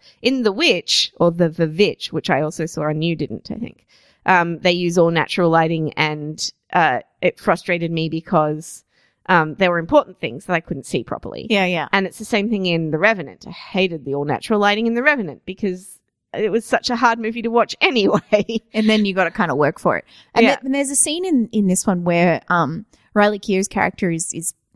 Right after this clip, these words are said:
Speaker 2: painting nail polish on
Speaker 1: Mm.
Speaker 2: cockroaches 'cause she's, like, doing an experiment with the cockroaches. But she's just leaning over, and
Speaker 1: Well
Speaker 2: all you can see is a nail polish brush. And I'm like, how is she even seeing what she is doing?
Speaker 1: Yes.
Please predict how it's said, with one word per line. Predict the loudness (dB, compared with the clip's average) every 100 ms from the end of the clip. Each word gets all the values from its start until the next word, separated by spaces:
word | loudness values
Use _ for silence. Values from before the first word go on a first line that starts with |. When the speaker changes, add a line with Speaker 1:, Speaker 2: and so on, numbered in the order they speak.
| -12 -6
Speaker 2:
painting | -2 -2 0
nail | -2
polish | 2 2 2
on | 2
Speaker 1:
Mm. | 2
Speaker 2:
cockroaches | 0 -2 -6 -6 -4
'cause | -2
she's, | -2 -4 -8 _ _ _ -6
like, | -6 0
doing | 0 0
an | -4
experiment | -4 0 0 -2 -8
with | -8
the |
cockroaches. | 0 2 2 2 0 -2 -6 -10 _
But | -2 -2 _ _ _ -4
she's | -4 -2
just | -4 -4
leaning | 0 4 4 4
over, |
and | 6 6
Speaker 1:
Well |
Speaker 2:
all | 4
you | 2
can | 0
see | 2 2
is |
a | 2
nail | 2 2
polish | 2 0 0
brush. | 0 0 2
And | 0
I'm |
like, | 0
how | -2 0 2 2
is | 2
she | 0
even | 0 2 2
seeing | 4 2 0 -6 -4 -2
what | 0
she | -2 0
is | -2 -4
doing? | 0 4 4 4
Speaker 1:
Yes. | 0